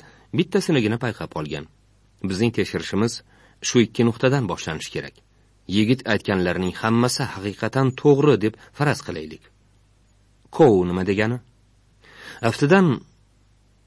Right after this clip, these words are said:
o'g'lini chaqirmagan shekilli. Uni Bristolda deb o'ylagan.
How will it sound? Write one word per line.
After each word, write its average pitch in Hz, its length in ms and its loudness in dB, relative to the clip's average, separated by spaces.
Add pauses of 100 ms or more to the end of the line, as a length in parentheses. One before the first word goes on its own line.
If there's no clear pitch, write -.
(100)
o'g'lini 135 360 6
chaqirmagan 131 560 -2
shekilli. 76 420 -10 (500)
Uni 110 180 2 (320)
Bristolda 107 640 4
deb 78 120 -6
o'ylagan. 73 400 -8